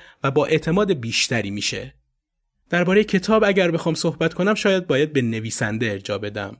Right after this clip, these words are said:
پونه مقیمی، که کتاب تکه‌ای از یک کل منسجم اولین کتابیه که نوشته و با استقبال عجیب و غریب هم روبرو شده. پونه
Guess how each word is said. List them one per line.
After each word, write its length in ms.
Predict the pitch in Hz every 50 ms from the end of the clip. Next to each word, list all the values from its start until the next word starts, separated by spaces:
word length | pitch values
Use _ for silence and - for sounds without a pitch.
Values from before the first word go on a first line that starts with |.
| _ _
پونه 240 | - - 123 117 123
مقیمی، 580 | 120 113 110 110 117 113 113 131 160 175 180 175 - - _
که 100 | - -
کتاب 340 | 180 - 208 196 233 226 226
تکه‌ای 540 | 226 - 170 147 - - 156 151 165 190 180
از 160 | 147 131 120
یک 120 | 120 120 -
کل 260 | - 123 113 113 117 113
منسجم 580 | 113 117 117 - 123 117 117 - 190 196 196 196 - - - _ _
اولین 460 | 160 170 160 160 160 165 170 165 170
کتابیه 500 | 165 - 170 165 - 190 170 131 117 110
که 140 | 104 - 120
نوشته 580 | 110 113 104 107 107 - - - 113 107 104 - - - - _ _
و 80 | - 117
با 120 | 107 113
استقبال 640 | 82 113 107 - - - 110 104 107 113 135 147 165 - - -
عجیب 340 | 117 117 110 - 120 107
و 60 | 117 110
غریب 360 | - 117 110 120 156 151 - -
هم 180 | 123 113 107
روبرو 380 | 113 117 113 104 110 107 110 110
شده. 440 | - - 117 104 104 104 104 104 _ _ _ _ _ _ _ _ _ _ _
پونه 420 | - 127 131 139 143 147 143 143